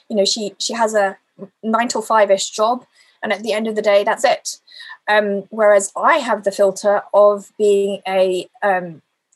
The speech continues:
you know, stay-at-home mum with my kids having to homeschool. Um, and so I'm,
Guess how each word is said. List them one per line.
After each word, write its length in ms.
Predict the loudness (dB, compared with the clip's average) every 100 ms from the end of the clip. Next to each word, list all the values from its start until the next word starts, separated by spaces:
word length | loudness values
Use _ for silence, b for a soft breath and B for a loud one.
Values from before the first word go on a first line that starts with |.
| -6
you 80 |
know, 160 | -6 -6
stay-at-home 800 | -10 -10 -2 2 2 0 -2 0
mum 240 | 2 2 2
with 140 | -2
my 140 | -2
kids 460 | -4 -2 -2 -2 -2
having 220 | -4 -4
to 100 | -6
homeschool. 960 | -8 -6 -4 -4 -8 -8 -8 -6 -8 -10 B B B B B
Um, 640 | 2 4 2 -2 -4 -6 _ _ _ _ -4
and 200 | -2 0
so 280 | 0 0 -2 0
I'm, 380 | 0 0 -8